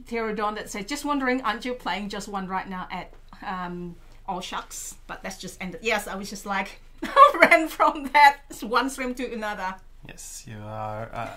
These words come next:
Speaker 2: in the presence of the busiest woman in board gaming and me.
Speaker 1: <laughs> I wouldn't say the busiest. I'm sure other people. I'm sure Matt from Shut Up and S-, Sit Down are so busy this weekend because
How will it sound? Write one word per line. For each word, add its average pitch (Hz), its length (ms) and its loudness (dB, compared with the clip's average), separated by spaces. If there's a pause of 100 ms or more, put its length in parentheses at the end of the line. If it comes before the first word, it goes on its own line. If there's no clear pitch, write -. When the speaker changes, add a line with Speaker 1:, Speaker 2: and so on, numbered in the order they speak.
(520)
Speaker 2:
in 170 120 0
the 165 100 0
presence 160 580 -2
of 139 240 2
the 123 80 -6
busiest 135 500 -4
woman 117 240 -4
in 107 140 -6
board 110 240 -6
gaming 110 480 -6 (180)
and 104 340 -10 (160)
me. - 200 -16 (340)
Speaker 1:
<laughs> - 340 -20
I - 1300 6 (320)
wouldn't 494 240 2
say 359 80 0
the 208 120 -2
busiest. 180 600 -6
I'm 208 100 -4
sure 214 200 -6
other - 120 -6
people. 180 300 -10
I'm 196 160 0
sure 214 400 -2 (320)
Matt 196 320 2
from 185 300 -4
Shut 202 180 -4
Up 190 80 -2
and 190 80 -8
S-, - 220 -16 (100)
Sit - 220 -8
Down 185 240 -4
are 185 180 -8
so - 580 -12
busy 247 220 -4
this 226 160 -6
weekend 190 460 -10
because 185 720 -12